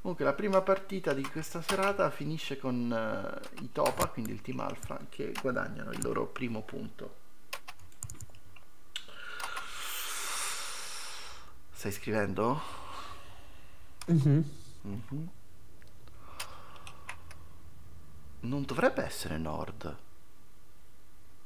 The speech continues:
Speaker 2: Non mi
Speaker 1: Ah.
Speaker 2: avevi detto Nord, mi avevi detto Nord come terzo,
Speaker 1: Sì,
Speaker 2: sbaglio?
Speaker 1: eh, d-, faccio un veloce controllo sul post. Io mi, ho usa-, ho usato come riferimento il post di Blizzard sul forum.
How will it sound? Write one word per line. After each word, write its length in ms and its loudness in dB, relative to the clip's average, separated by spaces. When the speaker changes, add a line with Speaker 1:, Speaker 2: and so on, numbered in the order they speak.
Speaker 2:
Non 180 10
mi 100 12
Speaker 1:
Ah. 20 12
Speaker 2:
avevi 240 12
detto 340 8
Nord, 260 8
mi 80 10
avevi 200 10
detto 580 6
Nord 640 8
come 260 6
terzo, 480 6
Speaker 1:
Sì, 20 -
Speaker 2:
sbaglio? 460 8
Speaker 1:
eh, 380 2
d-, 280 -2
faccio 320 0
un 60 2
veloce 320 0
controllo 540 4
sul 200 -2
post. 600 -2
Io 240 10
mi, 120 8
ho 120 4
usa-, 340 6
ho 60 4
usato 320 6
come 180 4
riferimento 520 2
il 80 4
post 360 0
di 100 -4
Blizzard 440 0
sul 160 -2
forum. 360 2